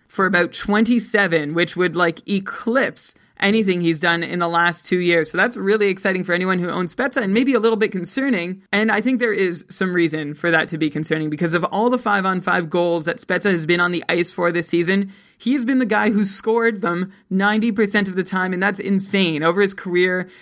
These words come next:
he's generally been around the twenty-five percent mark in that category, never having more than a thirty-five percent share of all the goals scored while he's on the ice.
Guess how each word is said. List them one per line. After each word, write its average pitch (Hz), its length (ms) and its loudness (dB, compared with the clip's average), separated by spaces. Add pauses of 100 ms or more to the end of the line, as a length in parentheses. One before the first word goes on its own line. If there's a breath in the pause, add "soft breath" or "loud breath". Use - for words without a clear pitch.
(100)
he's 196 180 2
generally 220 320 2
been 185 160 0
around 185 200 0
the 180 60 -4
twenty-five - 500 -2
percent 196 400 0
mark 185 280 0
in 185 200 -4
that 175 180 -2
category, 170 480 0
never 196 420 0 (220 loud breath)
having 196 260 0
more 180 200 0
than 175 120 -2
a 170 40 -6
thirty-five 220 500 0
percent 165 340 -4
share 165 360 0 (180 loud breath)
of - 220 0
all 185 180 2
the 175 80 0
goals 175 240 0
scored 165 500 -2
while 170 220 2
he's 165 180 0
on 175 220 0
the 165 140 -2
ice. 170 340 -2